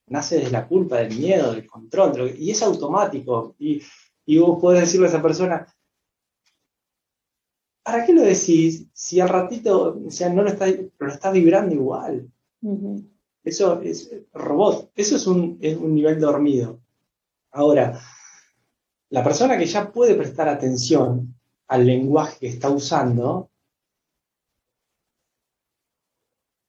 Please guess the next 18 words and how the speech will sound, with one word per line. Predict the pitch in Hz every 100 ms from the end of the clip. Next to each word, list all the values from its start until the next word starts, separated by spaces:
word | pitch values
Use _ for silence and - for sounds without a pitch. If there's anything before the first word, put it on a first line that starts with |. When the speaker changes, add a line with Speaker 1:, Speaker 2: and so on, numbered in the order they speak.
| _ _ _ _ _ _ _ _ _
Speaker 1:
eso | 214 -
automáticamente | 202 175 190 190 180 196
te | 196
lleva | 160 196 208
a | -
cómo | 151
estás | 143 - -
pensando, | 139 131 185 233 139 107 -
porque | 123 123
nosotros | 120 156 160
no | 143 139
podemos | 139 - -
hablar | 123 131 139
nada | 143 147 156
que | 135
no | 131
pensemos | 131 127 135 135 -
antes. | 202 139 -